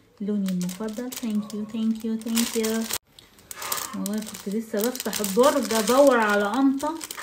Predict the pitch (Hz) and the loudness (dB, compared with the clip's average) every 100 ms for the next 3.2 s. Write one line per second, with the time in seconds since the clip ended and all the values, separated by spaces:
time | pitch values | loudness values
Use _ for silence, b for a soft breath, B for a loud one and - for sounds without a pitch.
0 | - 220 247 - 254 247 220 196 202 190 | -6 0 2 2 2 4 2 2 0 0
1 | 233 233 - 190 190 190 - 196 180 - | -2 -4 -4 -2 0 -2 -2 -4 -4 -4
2 | 196 208 277 269 226 214 185 208 185 - | -2 4 6 6 4 -2 -2 2 2 2
3 | - | -2